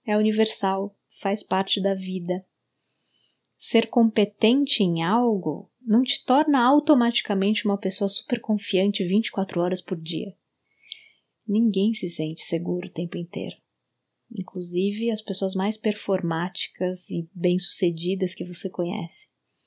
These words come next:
Eu aposto que elas também questionam as próprias capacidades, sentem medo. Mas não é um medo que as paralisa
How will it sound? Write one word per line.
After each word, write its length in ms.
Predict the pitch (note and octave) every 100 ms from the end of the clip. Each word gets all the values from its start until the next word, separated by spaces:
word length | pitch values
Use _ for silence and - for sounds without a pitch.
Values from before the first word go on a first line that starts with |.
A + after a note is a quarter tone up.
| _ _ _ _ _ G3
Eu 60 |
aposto 400 | F3+ F3 F#3 -
que 80 | G3
elas 160 | F#3 -
também 240 | F#3 G3
questionam 580 | G#3 F#3 - D#3+ D#3 D#3 _ _ -
as 140 | E3+
próprias 300 | - D#3+ -
capacidades, 1120 | - D#3+ D#3 - E3+ F3 F#3 F3 F3+ F3+ - - _ _ _
sentem 420 | - E3+ E3+ F3
medo. 640 | F3+ F3+ F3 E3+ F3 F3 - _ _ _ _ _ _ _ _
Mas 540 | F#3 G3 A#3+ A#3+ F#3+ -
não 140 | G3
é 60 | A3
um 100 | G#3+
medo 400 | G3 G#3 G3+ A3
que 120 | G#3+
as 160 | G3+ -
paralisa 880 | G#3 G#3 G3 F3+ F3 F#3 F#3+ G#3+